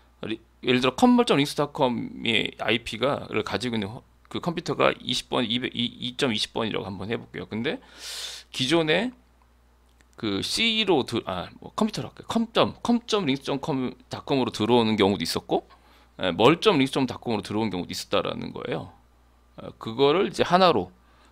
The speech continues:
이 실제 통합된 사이트인 컴멀로 바꾸려고 하게 되면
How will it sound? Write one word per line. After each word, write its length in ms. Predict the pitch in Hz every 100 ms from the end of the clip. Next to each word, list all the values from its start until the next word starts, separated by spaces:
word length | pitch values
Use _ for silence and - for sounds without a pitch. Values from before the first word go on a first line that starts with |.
| _
이 460 | - 104 107 - -
실제 300 | - 180 160
통합된 440 | - 202 185 156
사이트인 500 | - 123 123 - 139
컴멀로 400 | 151 208 202 190
바꾸려고 460 | 143 - - 104 90
하게 140 | 87
되면 340 | 82 113 165